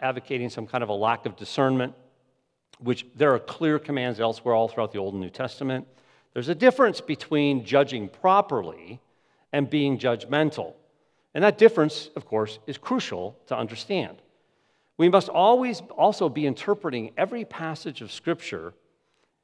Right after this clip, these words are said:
in congruence with the whole of the Scripture message, although not losing out on its unique contribution in the passage that we're looking at. Otherwise, we're gonna make the wrong applications and the wrong understandings of things. So many people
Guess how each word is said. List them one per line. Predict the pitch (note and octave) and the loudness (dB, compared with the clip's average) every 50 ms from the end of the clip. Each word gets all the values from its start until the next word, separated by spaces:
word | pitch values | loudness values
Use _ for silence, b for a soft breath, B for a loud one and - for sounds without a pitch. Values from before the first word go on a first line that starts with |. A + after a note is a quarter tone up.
| _ _ - - | _ _ 0 4
in | G3 G#3 F#3+ F#3+ G3 - - - _ _ _ _ _ _ _ _ _ _ | 6 6 6 4 0 -6 -12 -20 _ _ _ _ _ _ _ _ _ _
congruence | - - D3+ C3+ - - E3+ G#3+ A#3 G#3 D3 A2 F#2 F#2 G#2+ - - - - - _ _ _ _ _ _ - | -4 -2 -2 0 2 2 4 6 6 6 4 4 0 -4 -8 -10 -12 -16 -16 -18 _ _ _ _ _ _ -4
with | - D#3 D3+ | -4 -2 0
the | - E3 | -2 -4
whole | - - - - - G3 G3+ G3+ G3 | -4 -4 -12 -8 0 4 4 6 6
of | F#3 C#3+ A#2 | 4 2 -2
the | A#2+ | -10
Scripture | - - - A2+ - - - F#2 | -12 -8 -10 -10 -10 -10 -12 -12
message, | F2 D#2+ D2+ D2+ - - - - - - - - _ _ _ _ _ _ _ _ _ _ _ _ _ _ _ _ - | -12 -12 -14 -14 -16 -18 -20 -20 -18 -18 -20 -20 _ _ _ _ _ _ _ _ _ _ _ _ _ _ _ _ 2
although | - E3 E3+ F3 F#3 G3 F#3+ F#3+ | 6 6 6 8 8 6 8 8
not | F3+ D#3+ D#3 D#3+ F3+ F#3+ F#3+ F3+ | 6 4 4 2 2 2 0 0
losing | E3 E3+ F3 D#3+ C#3 D#3+ D3 | -2 -2 -2 -2 -4 -2 -2
out | C#3+ C#3+ D3 | 0 0 0
on | C#3+ C#3+ C3+ | 0 0 -2
its | C3+ C3+ C3 - - | -2 -6 -10 -8 -8
unique | C3+ B2+ B2 B2+ B2+ B2+ | -6 -6 -6 -8 -8 _
contribution | - - B2 B2 A#2 - A#2 G2+ G#2 C3 F3+ G#3 G3 - - B2+ G#2+ G#2 | -14 -10 -10 -10 -10 -12 -18 -14 -12 -12 -10 -10 -10 -10 -10 -10 -10 -10
in | G2+ - B2+ | -8 -8 -10
the | A#2 | -10
passage | - - C3 B2+ C3 B2 C3+ A2+ - | -8 -8 -8 -8 -8 -8 -12 -14 -12
that | B2 A2+ | -12 -10
we're | A2 A#2 A#2+ | -10 -8 -6
looking | D#3 A3+ A3 - D#3+ A2 G2+ | -6 -6 -6 -6 -10 -8 -8
at. | G2 G2 - _ b b b b | -8 -8 -10 _ b b b b
Otherwise, | - G#3 A3+ G3+ G#3+ G3+ F#3+ E3 | -2 -2 0 4 4 2 2 2
we're | F#3+ G3+ | -4 -6
gonna | G#3 G3+ F3 | -4 -2 -2
make | D#3+ D#3 D3 - | -2 -2 -4 -4
the | - C3 | -6 -2
wrong | A#2+ C3 C3+ D3+ D3+ D3 | 0 2 2 2 0 -2
applications | C3+ C3+ C3+ C3 - - C#3 C#3+ D3+ - - F3 D3 A#2+ | -4 -6 -8 -10 -14 -10 -10 -10 -10 -10 -8 -10 -8 -8
and | A2+ G2+ | -6 -6
the | G#2 G2+ | -4 -2
wrong | G#2 A2+ A2+ A#2+ A#2+ A#2 | -2 0 -2 -2 -4 -8
understandings | A2+ G#2+ G#2+ - - B2+ B2+ C3+ C3+ A#2+ F#2+ - | -10 -12 -16 -14 -12 -10 -8 -8 -8 -10 -10 -12
of | F2+ _ | -16 _
things. | - F2+ F#2+ - _ _ _ b b b b b b b | -16 -18 -18 -18 _ _ _ b b b b b b b
So | - - D3 C#3+ F3 | -6 -2 0 2 2
many | F#3+ G3 G3+ G#3+ G3+ | 2 2 2 0 -2
people | G3 - F#3+ G3 F#3+ - E3+ C3 G2+ - B | -2 -4 -6 -6 -4 0 0 0 0 -2 B